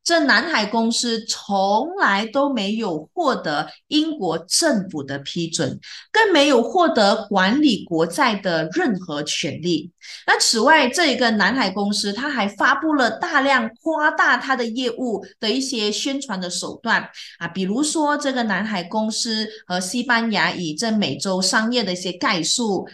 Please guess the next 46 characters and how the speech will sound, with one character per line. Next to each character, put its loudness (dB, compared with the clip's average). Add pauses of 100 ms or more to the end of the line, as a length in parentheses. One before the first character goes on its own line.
还 0
有 0
就 0
是 2
南 0
海 0
公 -2
司 -2
中 0
国 -2
以 -2 (200)
东 4
印 2
度 0
群 -4
岛 0
的 -2
商 -2
业 0
概 -2
述 -4
等 -10
等。 -6 (340)
那 4
这 -2
一 0
些， 2
呃， -2
虚 2
假 -2
的 -4
讯 -2
息 0
呢， -2 (200)
它 -2
使 2
得 0
这 2
投 -6
资 -2
者 -4
的， -2
的 0
对 0
于 -2
这 -4